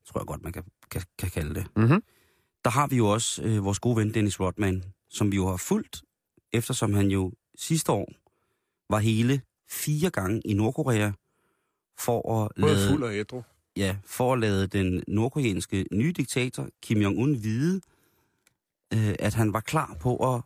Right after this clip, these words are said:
Speaker 1: være træner eller etablere en form for, for politisk brug via basketball. Og, og Dennis Rodman, han har jo haft, altså, han har sunget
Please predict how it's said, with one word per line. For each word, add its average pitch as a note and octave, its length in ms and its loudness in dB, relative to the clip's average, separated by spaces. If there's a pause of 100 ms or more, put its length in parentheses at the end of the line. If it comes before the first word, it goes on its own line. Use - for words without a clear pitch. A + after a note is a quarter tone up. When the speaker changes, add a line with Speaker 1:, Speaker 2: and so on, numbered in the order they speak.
Speaker 1:
være A2 160 2
træner G#2 480 0
eller F#2+ 400 -2
etablere A#2 600 0
en G#2 100 2
form F#2 260 -2
for, F#2+ 400 -2 (520)
for G#2+ 120 -4
politisk A#2 440 0
brug E3 360 0
via A2+ 200 2
basketball. F#2 720 -4 (1600)
Og, - 200 -2
og D3+ 160 4
Dennis D#3+ 220 4
Rodman, E3+ 340 2
han E3 240 2 (360)
har - 180 -2
jo C#3+ 80 2
haft, D3 280 -2 (1900)
altså, B2 160 0
han B2+ 160 2
har B2+ 80 0
sunget C3 580 2